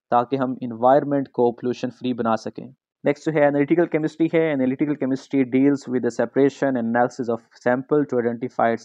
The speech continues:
component। अ, किसी भी चीज़ का एनालिसिस जो करना हो उसको हम एनालिटिकल केमिस्ट्री में, अ, स्टडी करते हैं। एनालिटिकल केमिस्ट्री में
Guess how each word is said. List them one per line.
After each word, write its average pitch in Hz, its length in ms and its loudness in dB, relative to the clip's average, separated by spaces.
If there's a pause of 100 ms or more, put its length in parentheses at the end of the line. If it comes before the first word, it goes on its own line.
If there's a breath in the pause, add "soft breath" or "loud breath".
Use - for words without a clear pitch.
component। 135 440 0 (720 soft breath)
अ, 117 420 -2 (300)
किसी 143 200 -2
भी 143 120 0
चीज़ 135 260 0
का 127 140 4
एनालिसिस 139 520 2
जो 127 120 -6
करना 127 300 0
हो 127 260 2
उसको 127 260 -6
हम 120 260 -6
एनालिटिकल 120 420 -4
केमिस्ट्री 131 440 -4
में, 151 180 -2 (600)
अ, 120 320 2
स्टडी 139 340 0
करते 139 280 0
हैं। 131 240 -2 (340)
एनालिटिकल 135 460 2
केमिस्ट्री 135 420 -2
में 127 300 -2